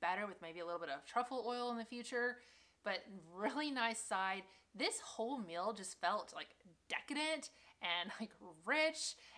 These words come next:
and you really felt like you were having, like, this <laughs> really bad, unhealthy meal, but, like,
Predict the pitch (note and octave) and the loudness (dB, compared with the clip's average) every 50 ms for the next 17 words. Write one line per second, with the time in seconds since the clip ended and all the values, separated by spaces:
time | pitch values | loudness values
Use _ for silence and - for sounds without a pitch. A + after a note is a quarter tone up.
0 | - - A3 G3+ G3 G#3 C4 F4 A4+ - - B3 B3 B3+ A#3 A3+ A3 G3+ F#3 - | -8 -6 -4 -4 -2 0 2 2 2 2 4 4 4 4 4 0 -2 -6 -4 0
1 | - F3+ G3 A#3 A3+ G#3 F3+ - - F3+ - - F#3 - - - C#4 G#3+ G3 - | 0 0 0 0 -2 -4 -4 -6 -8 -12 -10 -8 -8 -6 -2 -2 -2 -2 -4 -6
2 | _ - D3 D#3 F3 F3+ F#3 F#3+ F#3+ - - - - - - - - - F3 F3+ | _ 2 6 8 8 8 8 6 2 -2 -6 -16 -20 -20 -20 -18 -10 -6 -6 -6
3 | - - - - - - B3 A#3+ B3+ C4 C4+ C4+ C#4 C#4+ C#4+ A3+ F3+ E3+ F3 F3 | -4 -4 -6 -4 -4 -4 -2 0 0 2 4 4 4 4 4 2 2 2 0 0
4 | E3+ | 0